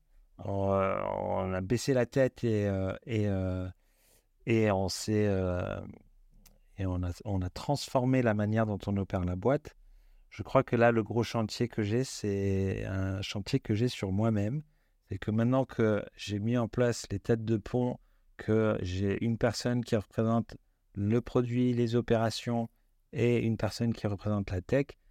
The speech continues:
c'est comment est-ce que moi, en tant que fondateur, je me réinvente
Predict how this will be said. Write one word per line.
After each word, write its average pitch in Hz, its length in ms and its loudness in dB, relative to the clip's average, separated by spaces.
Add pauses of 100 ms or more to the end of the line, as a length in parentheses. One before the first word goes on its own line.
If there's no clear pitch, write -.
(120)
c'est - 180 -8
comment 120 320 0
est-ce 120 140 -2
que - 100 -4
moi, 123 440 0 (340)
en 98 140 -4
tant 104 200 -2
que 98 220 -2
fondateur, 120 760 -2 (460)
je 95 180 -8
me 98 160 -2
réinvente 131 800 0